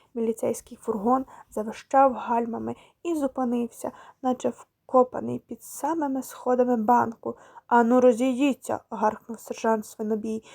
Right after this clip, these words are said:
вискочивши з машини, неначе вжалений бджолою.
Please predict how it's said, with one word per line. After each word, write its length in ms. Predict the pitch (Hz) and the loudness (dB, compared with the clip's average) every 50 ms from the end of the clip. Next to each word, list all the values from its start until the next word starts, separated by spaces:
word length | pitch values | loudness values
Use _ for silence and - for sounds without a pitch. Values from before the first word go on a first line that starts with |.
| - - - - _ | -20 -20 -20 -10 _
вискочивши 960 | 220 220 208 226 240 233 240 - _ - - 233 - - - 233 - - 247 | -6 -4 4 4 4 4 2 -6 _ -6 -4 -4 -4 -4 -8 -8 -6 -6 -8
з 80 | 226 226 | -6 -4
машини, 440 | 220 226 - - - 254 240 247 233 | -6 -6 -6 -4 -4 -2 0 0 0
неначе 420 | 233 233 226 240 240 240 - 240 | 0 0 0 0 -2 -2 -4 -6
вжалений 600 | 220 226 208 - - 302 294 285 254 247 240 233 | -6 -6 -10 -4 0 2 4 6 4 4 2 -2
бджолою. 560 | 220 214 - 233 226 226 233 226 226 220 220 | -6 -6 -4 -4 -2 -2 -2 -2 -2 -2 -4